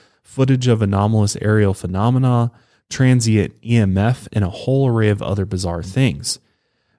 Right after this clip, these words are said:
Brandon and his team plan to release their findings to be peer-reviewed and verified by the scientific community,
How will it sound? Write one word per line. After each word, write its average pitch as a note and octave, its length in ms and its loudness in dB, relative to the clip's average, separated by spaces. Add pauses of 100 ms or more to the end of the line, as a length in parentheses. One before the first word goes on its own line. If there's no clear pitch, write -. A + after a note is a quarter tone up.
Brandon A#2+ 300 4
and A2+ 80 6
his A2 120 2
team A2 240 0
plan A2 280 0
to G#2+ 120 -2
release G#2+ 400 0
their - 160 0
findings G#2+ 400 0
to - 60 -8
be G#2 140 -2
peer-reviewed G#2 920 0
and G2+ 180 -4
verified A2 540 2
by G#2 100 0
the F#2+ 80 -2
scientific G2 540 -6
community, G#2 560 -2